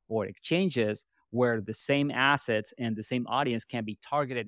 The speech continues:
outside of LinkedIn. That's the lure, right? Or at least the, the reason why they do exist. And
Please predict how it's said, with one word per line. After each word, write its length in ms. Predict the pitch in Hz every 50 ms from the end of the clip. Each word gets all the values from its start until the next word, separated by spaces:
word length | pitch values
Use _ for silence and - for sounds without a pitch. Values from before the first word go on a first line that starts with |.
| _ -
outside 720 | 120 127 131 139 143 143 131 - - 135 117 117 117 113
of 120 | 107 95
LinkedIn. 480 | 107 107 104 104 98 - - 107 98 95 _ - - - _
That's 240 | - 143 151 165 147
the 120 | 160 175 156
lure, 440 | 139 143 147 131 143 143 - - _ _ _ -
right? 220 | 113 113 120 123
Or 160 | 123 123 123 120
at 120 | 113 113
least 300 | 123 147 156 139 - - _ _ _ _
the, 320 | - 104 135 123 120 120 - - 107
the 100 | - 127
reason 540 | 113 110 131 151 160 - - 151 139 127 113
why 320 | 120 127 123 123 120 120 113 98
they 180 | 123 113 110 104
do 220 | 95 - 123 117
exist. 680 | 107 - - - - 127 110 - - - - _ - _ _ _ _ _ _ _ - -
And 200 | 117 127 131 127